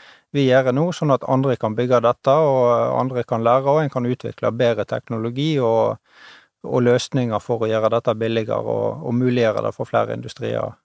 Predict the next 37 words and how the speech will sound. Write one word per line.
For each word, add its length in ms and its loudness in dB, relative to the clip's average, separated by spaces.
i 80 -10
fremtiden 420 -6
også. 180 -20
Og 200 0
Norge 340 0
har 100 0
jo 100 0
helt 140 -2
klart 240 -4
en, 220 -2
en, 200 -2
eh, 100 0
tung 280 2
maritim 480 2
næring, 520 2
eh, 160 -2
så, 240 -4
eh, 240 2
og 320 -2
vil, 360 -4
eh, 120 2
forhåpentligvis, 960 -4
eh, 380 0
eh, 180 -6
nytte 340 0
godt 240 0
av 120 4
dette 260 0
her 240 0
i 20 -2
form 280 -4
av 80 -2
både 180 0
arbeidsplasser 640 0
og 340 -2
nyutvikling 920 -4
og, 240 0